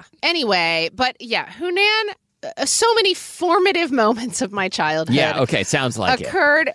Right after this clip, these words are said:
Speaker 1: at
Speaker 2: He had, he had
Speaker 1: Hunan.
Speaker 2: this ring of keys.
Speaker 1: He had this ring of keys, and I said, "You are someone I'm going to grow up to be."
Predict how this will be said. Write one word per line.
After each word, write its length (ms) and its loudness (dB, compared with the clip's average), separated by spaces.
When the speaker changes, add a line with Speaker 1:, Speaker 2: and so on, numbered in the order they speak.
Speaker 1:
at 240 -2
Speaker 2:
He 100 4
had, 180 2
he 80 4
had 120 4
Speaker 1:
Hunan. 20 2
Speaker 2:
this 140 2
ring 200 4
of 140 0
keys. 520 0
Speaker 1:
He 100 -2
had 140 0
this 200 -4
ring 240 0
of 100 -6
keys, 360 0
and 200 -2
I 200 2
said, 640 0
"You 800 -2
are 200 4
someone 760 0
I'm 240 0
going 240 0
to 140 -2
grow 240 2
up 200 0
to 140 -6
be." 400 -8